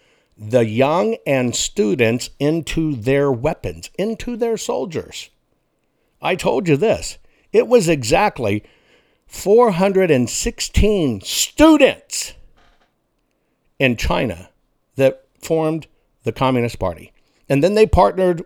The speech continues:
with other groups, which only about forty-two thousand people. And they went on this crusade saying that China as it existed was evil,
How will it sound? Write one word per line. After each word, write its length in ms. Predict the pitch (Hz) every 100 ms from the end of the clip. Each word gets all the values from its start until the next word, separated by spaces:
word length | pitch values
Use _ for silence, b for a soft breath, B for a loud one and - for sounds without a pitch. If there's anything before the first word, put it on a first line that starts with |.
| -
with 160 | 131
other 180 | 156 226
groups, 340 | 151 139 139 120
which 180 | 117
only 180 | 214 220
about 220 | 156 120
forty-two 360 | 175 147 139 123
thousand 340 | 110 101 101
people. 380 | - 170 - - _ _ _ _ _ _ _ _ _ _
And 120 | 139 120
they 100 | 110
went 200 | 143 170
on 140 | 170
this 160 | 160 -
crusade 680 | - 143 135 117 113 123 -
saying 560 | - 160 123 107 151 - _ _ _ _ _ _ _
that 220 | 127 131
China 240 | - 143 165
as 280 | 143 127 139
it 100 | 127
existed 480 | 110 175 190 151
was 200 | 139 156
evil, 380 | 202 240 127 -